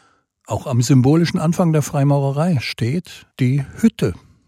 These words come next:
Man muss erst mal einen Tempel daraus denken und dann das Machbare des Denkbaren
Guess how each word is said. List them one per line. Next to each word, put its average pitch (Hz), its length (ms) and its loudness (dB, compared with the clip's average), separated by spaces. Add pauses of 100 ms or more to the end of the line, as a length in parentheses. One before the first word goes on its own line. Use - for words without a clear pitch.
(520)
Man 156 300 0
muss 175 360 0
erst 151 380 -2
mal 120 300 4
einen 113 380 2
Tempel 117 340 0
daraus 92 480 -2
denken 117 400 -4
und 127 320 -6
dann 143 340 0
das 180 280 -6
Machbare 104 840 -4
des 113 240 -4
Denkbaren 92 880 -6